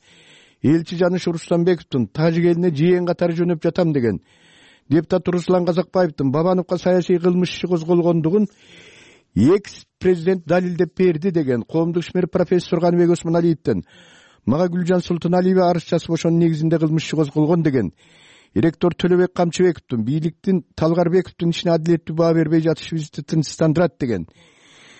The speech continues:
Экстрасенс Измурутхан Токсонбаеванын «Келечекте Сооронбай Жээнбековду тактадан түшүрөбүз дегендердин күчтөрү жетпейт» деген маектерин, Екерендин дуэтинин сериясы деген,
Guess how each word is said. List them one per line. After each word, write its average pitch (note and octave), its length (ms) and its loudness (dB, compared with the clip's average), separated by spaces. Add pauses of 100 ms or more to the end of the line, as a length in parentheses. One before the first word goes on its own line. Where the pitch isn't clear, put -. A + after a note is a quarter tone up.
(140)
Экстрасенс F3+ 760 0 (100)
Измурутхан F3 640 0
Токсонбаеванын F3 840 0 (640)
«Келечекте F3 480 0
Сооронбай F#3 420 2
Жээнбековду F3+ 500 0
тактадан F3 540 -2
түшүрөбүз F3 380 0
дегендердин F3 480 0
күчтөрү E3 340 0
жетпейт» E3+ 420 0
деген D#3+ 200 0
маектерин, D3 640 0 (800)
Екерендин F3+ 640 0
дуэтинин F#3 420 0
сериясы F3 480 0
деген, B2 360 -2